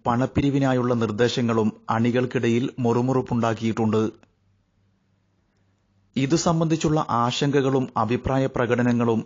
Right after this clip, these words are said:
അവരുടെ സാമൂഹിക ഗ്രൂപ്പുകളിൽ സജീവമായി നടക്കുന്നുണ്ട്.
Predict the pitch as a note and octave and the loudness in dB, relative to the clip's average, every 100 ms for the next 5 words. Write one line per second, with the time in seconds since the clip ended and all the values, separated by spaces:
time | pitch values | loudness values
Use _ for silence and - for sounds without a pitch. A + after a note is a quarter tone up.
0 | - A2+ A#2 B2 B2+ A#2+ A2+ A#2 A#2+ C3 | -2 -2 0 0 0 0 0 0 -2 -2
1 | B2+ A#2 A2+ A2+ A#2 A#2 A2 - - A#2 | -2 0 -2 -2 0 0 -2 -4 -4 -4
2 | A2 B2 C3 A#2+ A2+ - A2+ A2 - A#2 | -2 -2 0 0 0 -2 -2 -4 -2 -2
3 | A2 A2 G#2+ | 0 0 -2